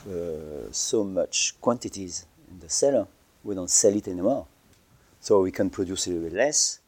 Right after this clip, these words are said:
Maybe the wine will be better, uh, getting a better balance, and we can sell maybe better because the, the wine,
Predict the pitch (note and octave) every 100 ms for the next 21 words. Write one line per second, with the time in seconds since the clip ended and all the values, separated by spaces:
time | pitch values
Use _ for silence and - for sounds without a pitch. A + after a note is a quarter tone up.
0 | - B2 B2 A2+ G2 F#2+ F2+ F#2+ F2 F#2
1 | G2+ C3+ - _ _ - _ - _ G#2
2 | F#2+ G2 G2 G2 G2+ F#2+ F2+ F#2 F#2 F#2+
3 | G#2 C3 C#3 - - - _ _ _ _
4 | G#2+ G#2+ F#2 G2 - G2+ G2 F#2+ - -
5 | - G#2 G2+ G2 F#2+ G#2 G2+ G#2 - _
6 | - - - - F#2 G2 G#2+ A2 A#2+ A#2
7 | G2 G2+ G2+ G2 F#2 F#2+ G2 G#2 G#2+ G2
8 | F#2+